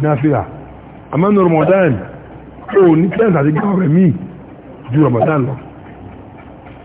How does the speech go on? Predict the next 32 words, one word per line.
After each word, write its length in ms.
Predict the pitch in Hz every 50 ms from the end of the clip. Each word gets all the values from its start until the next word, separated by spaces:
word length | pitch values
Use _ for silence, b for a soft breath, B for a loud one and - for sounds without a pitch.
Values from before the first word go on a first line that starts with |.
| - - - - 139
In 100 | 143 135
fact, 260 | - - 202 196 180 170
lápèjú 400 | 185 185 175 180 160 165 170 165
yẹn 180 | 156 147 151 151
tó 120 | - 170
wọ́n 160 | 175 175 170 170
dáná 240 | 175 - 208 147 131
kàfàrà. 500 | - - - - 151 151 151 139 120 95 - - - - - - - - - - - - - - - - - - -
Kí 120 | - 185
ló 80 | 190 185
ń 60 | 185 175
gba 80 | 170
kàfàrà 520 | - - 143 131 - 165 175 180 - 160 156
bọ̀ 200 | 160 165 160 156
o? 500 | 151 147 147 143 143 143 139 135 127 131 135 - - - - - - - - - - 156
Ẹ̀fún 260 | 151 147 180 214 208
yẹ 80 | 185
kó 120 | 156 175 185
gbalẹ̀ 260 | 160 151 143 160 156
làwọn 180 | 147 139 143 143
ni, 60 | 131
àbí 120 | 127 151 202
ẹ̀kọ́ 240 | 180 135 147 143
ni? 100 | 139 127 110 - - - - - - - - - - - - - - -
Kàfàrà 240 | 131 123 135 175 185
àwọn 100 | 165 156 151
adé. 200 | 151 151 147 131 - - - - - - - - - - - - - - - - - - - - -
Kàfàrà 360 | - - 131 165 190 208 175
yẹn 80 | 160 135
ti 40 | 151
wà 180 | 147 135 123 107
suspended. 480 | - 110 - 117 143 156 170 170 139